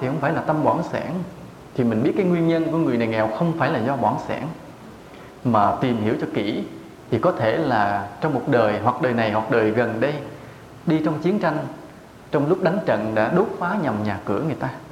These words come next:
đốt cháy nhầm cái kho lương thực của người ta. Thế đời này mặc dù tâm thì rất rộng rãi, nhưng mà phải chịu quả báo nghèo khổ. Có trường hợp như vậy. Đó, mình tập, mình nhìn, mình suy luận. Nó nhiều trường hợp. Rồi mình có cái sách nào nhân quả hay, mình đem mình cho người ta,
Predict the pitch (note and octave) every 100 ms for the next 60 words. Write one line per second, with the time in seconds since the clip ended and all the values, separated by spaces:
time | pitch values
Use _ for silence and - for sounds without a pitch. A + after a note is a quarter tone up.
0 | - F#3 G#3 F3+ G#3 E3 A2 C3+ D#3 C#3+
1 | C#3 B2+ A2+ C3 A#2 B2 - - - -
2 | - - - - C#3 C#3+ G#2+ G#2 G2+ G2+
3 | G2+ - C3 C3+ B2+ - E3+ E3+ B2 G3+
4 | C3 A2+ A2 G2 - F3 A#2+ G2 C3 -
5 | A2+ G2+ G#2+ C3+ C#3+ E3+ B2 G2 - G2+
6 | G2 D#3 - - - - - - - F3+
7 | F3 A#2 A2 C#3 C3 - A#2 - - -
8 | - C#3+ D3 G#2+ G#2 G#2+ C3 A#2 A#2 G#2+
9 | G2+ - D3+ A#2+ G2 - - - - -
10 | - - - - C#3 C#3+ A#2+ G#2+ G#2 F#2+
11 | F#2 - - - - - - A#2 A2 G#2+
12 | G#2 G2 G2+ - - - - - - -
13 | D#3+ G3+ A3 G#3+ - - C#3 A2+ G#2+ C#3
14 | D3+ A#2 C3 D#3+ D3 B2 G#2+ C3+ B2 G2+
15 | C#3+ C#3+ C3+ A2+